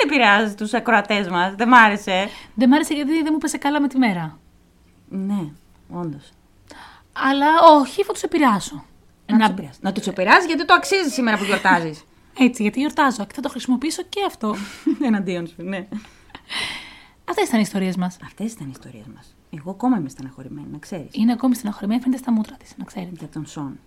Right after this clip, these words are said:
Speaker 2: Όχι για την κοπέλα που πέθανε, για τον Σον. Εντάξει.
Speaker 1: Και για την κοπέλα που, εννοείται και για την κοπέλα που πέθανε.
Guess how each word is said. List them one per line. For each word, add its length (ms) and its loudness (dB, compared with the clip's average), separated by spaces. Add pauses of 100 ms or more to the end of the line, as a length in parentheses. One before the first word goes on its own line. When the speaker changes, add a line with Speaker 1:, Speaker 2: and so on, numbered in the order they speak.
(340)
Speaker 2:
Όχι 140 -4
για 80 2
την 100 -2
κοπέλα 300 -8
που 140 -20
πέθανε, 280 -6
για 100 -6
τον 120 -6
Σον. 320 -6 (520)
Εντάξει. 520 -4 (100)
Speaker 1:
Και 100 -12
για 140 -8
την 100 -16
κοπέλα 300 -16
που, 100 -20
εννοείται 420 -6
και 140 -18
για 100 -16
την 120 -20
κοπέλα 280 -14
που 120 -20
πέθανε. 340 -16